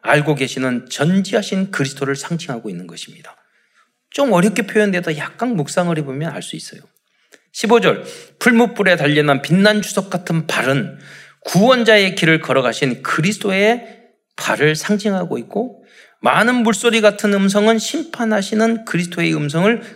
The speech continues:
은유적으로 표현하는 것입니다. 그리스도가 생수의, 생수의, 예, 거라고 표현할 수 있지만, 여러분,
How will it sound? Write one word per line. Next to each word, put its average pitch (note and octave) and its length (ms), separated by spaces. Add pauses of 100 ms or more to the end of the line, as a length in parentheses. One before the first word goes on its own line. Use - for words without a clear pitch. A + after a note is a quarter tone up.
(120)
은유적으로 G3 760
표현하는 C#3+ 520
것입니다. - 440 (580)
그리스도가 F#3 500
생수의, G3+ 720 (320)
생수의, G#3 1200 (300)
예, C#3 400
거라고 C3+ 340
표현할 G#3 320
수 - 100
있지만, A2 680
여러분, F3 260